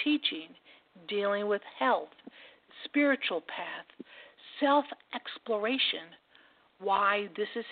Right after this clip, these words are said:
happening, new approaches, new endings, new objectivity, future outcome, love and relationships approached in a new way, wisdom readings,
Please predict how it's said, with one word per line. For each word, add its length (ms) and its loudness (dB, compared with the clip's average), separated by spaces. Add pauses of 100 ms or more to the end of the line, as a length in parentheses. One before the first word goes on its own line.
happening, 520 -4 (920)
new 380 6
approaches, 720 0 (180)
new 440 2 (120)
endings, 760 0 (720)
new 280 -2 (100)
objectivity, 1200 -4 (880)
future 380 0 (120)
outcome, 580 -4 (800)
love 320 4
and 160 2
relationships 1000 0 (520)
approached 760 0 (100)
in 140 -8
a 80 -8
new 340 0
way, 380 2 (800)
wisdom 560 0
readings, 380 -12